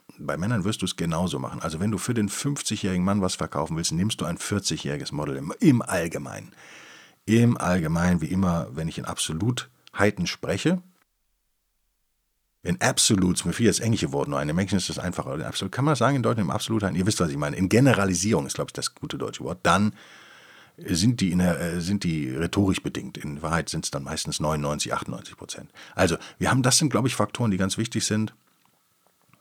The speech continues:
Wir haben einen Jugendkult, der dazu geführt hat, dass wir sozusagen die Pubertät endlos ausdehnen. Also wir, es ist ja ganz schrecklich und hat, ist auch eine Frage von Bildung, finde ich immer, wenn man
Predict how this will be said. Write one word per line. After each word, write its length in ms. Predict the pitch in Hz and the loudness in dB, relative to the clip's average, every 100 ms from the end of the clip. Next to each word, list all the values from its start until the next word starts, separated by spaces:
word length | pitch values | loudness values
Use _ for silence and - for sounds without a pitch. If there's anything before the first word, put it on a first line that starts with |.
| - _ - | -20 _ -6
Wir 200 | 82 95 | -2 2
haben 200 | 92 80 | 0 0
einen 160 | 78 | 0
Jugendkult, 760 | 90 151 147 - 131 127 127 - _ - - - - - _ _ _ _ _ _ _ | 4 4 2 -2 0 0 0 -6 _ -20 -20 -20 -20 -20 _ _ _ _ _ _ _
der 320 | 101 90 90 85 | -6 0 4 4
dazu 280 | 85 - | 4 2
geführt 300 | 76 - 127 | 0 2 2
hat, 100 | 107 | 2
dass 160 | 92 - | 2 2
wir 120 | 85 | 0
sozusagen 600 | 85 - 78 80 82 82 | -2 -4 -4 -4 -2 -4
die 380 | 76 73 73 71 - _ - | -4 -6 -6 -8 -12 _ -16
Pubertät 560 | - 85 - 117 147 - | -4 -2 0 0 2 4
endlos 440 | 151 147 131 113 | 4 6 2 2
ausdehnen. 640 | 82 82 120 - 127 156 | 0 0 0 0 0 0
Also 220 | 90 87 87 | 0 0 0
wir, 140 | 82 - - - - _ - | -2 -6 -16 -18 -18 _ -6
es 140 | 95 | 0
ist 100 | 120 | 4
ja 100 | 117 | 4
ganz 260 | 80 123 139 | 4 2 0
schrecklich 560 | - - - 139 139 - | 0 -2 -2 -2 -2 -2
und 340 | 92 85 67 | -2 -2 -4
hat, 160 | 107 - | -4 -2
ist 140 | 117 | -2
auch 100 | - | 0
eine 80 | 104 | -2
Frage 300 | - 107 101 | 0 0 0
von 200 | 87 76 | 0 0
Bildung, 340 | 104 131 127 | 0 0 -2
finde 260 | - 117 104 | -2 -2 -4
ich 80 | 87 | -2
immer, 240 | 95 85 | -2 -2
wenn 100 | 90 | -2
man 260 | 92 90 | 0 -2